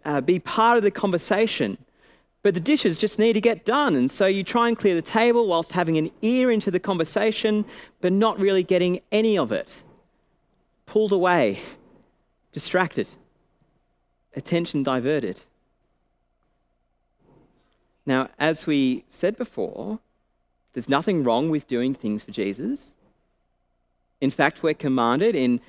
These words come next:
Romans twelve to offer up our bodies as the living sacrifice to him, offering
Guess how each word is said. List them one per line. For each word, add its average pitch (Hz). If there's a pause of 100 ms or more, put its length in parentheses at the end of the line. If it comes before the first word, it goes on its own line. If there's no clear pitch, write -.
(160)
Romans 139
twelve 127
to -
offer 131
up 131
our 160
bodies 131
as -
the 160
living 113
sacrifice 190
to -
him, 90
offering 151